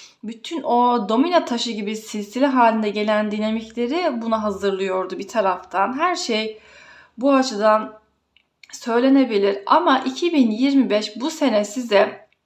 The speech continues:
gerçek manada bu yeteneklerinizi açığa çıkarmak için güzel fırsatlar veriyor arkadaşlar. Bu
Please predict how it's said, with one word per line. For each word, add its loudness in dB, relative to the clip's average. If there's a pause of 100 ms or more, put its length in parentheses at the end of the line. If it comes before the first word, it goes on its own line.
(140)
gerçek 0
manada 2
bu 0
yeteneklerinizi -2 (960)
açığa -6
çıkarmak -2
için -6 (320)
güzel -2
fırsatlar -2
veriyor 0
arkadaşlar. -6 (360)
Bu 0